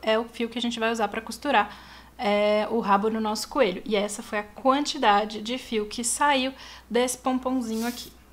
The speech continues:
Então, beleza, eu vou afastar aqui por enquanto, tomando cuidado, porque isso aqui é super leve. Qualquer coisa voa longe. <laughs> E vou passar esses fiozinhos aqui pela agulha de tapeceiro pra gente costurar aqui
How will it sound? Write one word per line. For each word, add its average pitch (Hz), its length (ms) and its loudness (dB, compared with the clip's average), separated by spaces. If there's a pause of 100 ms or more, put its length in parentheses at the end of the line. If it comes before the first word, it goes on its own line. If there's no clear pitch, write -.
Então, 240 160 -6
beleza, 240 400 -4
eu 196 40 -14
vou 208 100 -6
afastar 208 380 -6
aqui 208 200 -14
por 202 220 -6
enquanto, 208 600 -2
tomando 208 240 -8
cuidado, 208 340 -2
porque - 160 -12
isso 202 160 -8
aqui 208 140 -10
é 202 40 -4
super 262 300 -8
leve. 220 400 -2 (500)
Qualquer - 260 -10
coisa 233 320 -2
voa 233 300 2
longe. 220 540 2
<laughs> - 60 -4 (880)
E 302 80 2
vou 277 140 6
passar 262 400 6
esses 233 320 0
fiozinhos 214 500 0
aqui 220 300 -2
pela 226 260 0
agulha 202 260 0
de 202 80 -4
tapeceiro 262 640 0 (400)
pra 262 220 4
gente 247 320 -2
costurar 269 680 0 (260)
aqui 247 500 -6